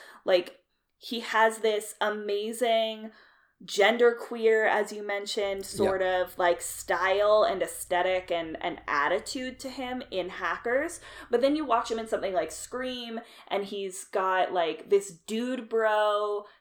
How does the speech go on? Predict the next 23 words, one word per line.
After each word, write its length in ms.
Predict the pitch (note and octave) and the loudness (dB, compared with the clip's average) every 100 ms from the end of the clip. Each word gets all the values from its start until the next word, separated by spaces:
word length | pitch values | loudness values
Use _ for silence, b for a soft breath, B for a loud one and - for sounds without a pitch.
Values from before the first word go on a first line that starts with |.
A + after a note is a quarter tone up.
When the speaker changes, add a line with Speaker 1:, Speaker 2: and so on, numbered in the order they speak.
| _ | _
Speaker 1:
chaotic 560 | - A3 G3+ G#3 G3+ G3+ | -4 0 4 4 2 0
energy, 720 | G3 G3 G3 - G3 F#3+ F#3+ | -2 -4 -6 -8 -6 0 0
and 240 | G3 F#3+ | 0 0
then 140 | F#3 F3+ | 0 0
it 120 | - | -4
melds 600 | F#3 F3+ F#3 F#3 F#3+ - | -4 0 2 2 0 -4
into 800 | F#3 F3+ F3+ G3+ F3+ F3+ F3 - - _ | -6 -6 -8 -6 -2 -2 -4 -10 -18 _
psychotic 640 | - - F#3+ - F#3 F3 - | -12 -2 0 0 -2 -2 -2
killer 340 | - F3 F#3 | -6 0 2
energy. 840 | - F3 F3 E3+ F#3 F3+ E3+ F3 E3+ B B | 2 -2 -4 -8 -6 -6 -4 -6 -10 B B
You 80 | G3+ | 2
watch 240 | G3+ G3 | 4 4
him 80 | G#3+ | -2
in 60 | F#3+ | -6
Scooby-Doo, 720 | - A3 G#3 G3+ F#3 F#3 F#3+ | -8 -8 -8 -2 0 2 4
and 140 | F3+ F#3 | 2 0
he's 200 | G3+ G3 | -4 -2
literally 600 | F3 E3+ F3 F3+ F#3 F#3 | 0 2 2 0 0 0
the 160 | F3+ | 2
epitome 600 | F3+ - G#3+ F3+ F3+ F3+ F3 | 0 -2 -2 0 0 -2 -4
of 80 | |
stoner 580 | E3+ - - E3+ F3 F3 | -4 -12 -2 0 0 -4
Shaggy. 920 | F3+ - D#3+ E3 E3 E3+ E3+ E3+ E3+ | -6 -4 -2 0 -2 -8 -10 -10 -14